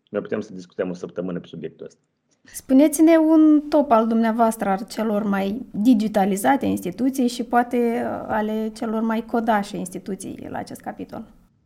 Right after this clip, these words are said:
Speaker 1: <clears throat> Păi, uitați-vă, de exemplu, Agenția Servicii Publice și-a dezvoltat multe servicii și acum ei sunt într-un proces de reinginerie a tot ce înseamnă documente de viață, adică pașapoarte, buletine de naștere, buletine de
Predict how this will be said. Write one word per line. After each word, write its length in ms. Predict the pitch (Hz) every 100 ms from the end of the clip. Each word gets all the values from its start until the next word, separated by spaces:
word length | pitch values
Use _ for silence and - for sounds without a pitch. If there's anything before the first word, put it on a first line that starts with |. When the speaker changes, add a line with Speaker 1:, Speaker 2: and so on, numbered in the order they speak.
| _ _ -
Speaker 1:
<clears throat> 400 | 208 120 110 -
Păi, 420 | 175 175 - _ _ - - -
uitați-vă, 720 | 135 147 139 117 107 104 101 98
de 80 |
exemplu, 360 | 107 107 123 113
Agenția 440 | 98 104 101 117
Servicii 440 | 107 98 95 92 98
Publice 480 | - 107 139 143 139
și-a 160 | 107
dezvoltat 540 | 95 90 90 87 98 90
multe 280 | 85 80
servicii 680 | 101 120 120 139 139 143 143
și 180 | 139 113
acum 240 | 104 117
ei 120 | 110
sunt 200 | 107 107
într-un 280 | 110 95 101
proces 360 | 92 104 117 104
de 140 | 101
reinginerie 720 | 98 117 117 113 104 107 131
a 40 | 113
tot 140 | 110
ce 100 | -
înseamnă 280 | 90 107 98
documente 540 | 90 87 90 92 87
de 140 | 78 80
viață, 340 | 80 71 -
adică 260 | 85 87 85
pașapoarte, 720 | 123 - - 156 165 135 147
buletine 460 | 117 101 - 98
de 120 | 85 101
naștere, 440 | 143 143 143 131
buletine 460 | 107 98 90 90 82
de 580 | 87 85 85 85 85